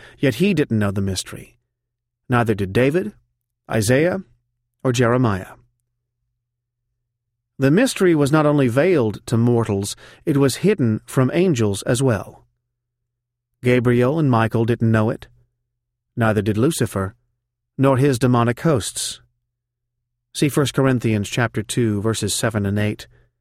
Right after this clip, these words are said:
and Ephesians chapter three, verses nine and ten. Why did God keep his purpose a secret for so long?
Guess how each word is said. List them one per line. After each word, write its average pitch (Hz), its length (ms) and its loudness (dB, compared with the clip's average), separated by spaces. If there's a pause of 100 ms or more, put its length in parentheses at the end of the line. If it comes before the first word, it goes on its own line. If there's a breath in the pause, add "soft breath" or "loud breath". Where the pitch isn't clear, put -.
(220)
and 123 140 0
Ephesians 113 500 -2
chapter 113 320 -4
three, 110 380 -2
verses 104 360 -4
nine 107 240 -2
and 92 140 -8
ten. 95 320 -6 (2500)
Why 143 360 2
did 170 160 0
God 151 300 2
keep 175 160 0
his 156 120 0
purpose 156 440 -2
a 131 80 -2
secret - 360 -4
for 123 120 -6
so 135 200 0
long? 123 440 -2